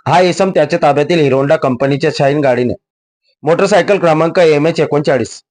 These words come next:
ए एन शहाऐंशी तीस हिच्यावर मानवी मेंदूवर परिणाम करणारा उग्र वासाच्या कोरडा बिया पाला असलेला गांजा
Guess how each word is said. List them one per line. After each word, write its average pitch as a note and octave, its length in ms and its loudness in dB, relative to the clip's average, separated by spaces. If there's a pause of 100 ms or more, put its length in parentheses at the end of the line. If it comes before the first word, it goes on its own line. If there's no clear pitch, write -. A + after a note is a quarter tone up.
(300)
ए D#3+ 260 2
एन G3 100 0
शहाऐंशी D#3 400 0
तीस C#3+ 320 -4 (200)
हिच्यावर F3 340 2
मानवी D#3+ 300 0
मेंदूवर D3+ 360 2
परिणाम C#3 400 -2
करणारा C3 400 -2 (220)
उग्र E3 260 0
वासाच्या E3 400 2
कोरडा C#3+ 340 0
बिया C#3 260 0
पाला C3 280 0
असलेला C3 380 0
गांजा A#2 320 -2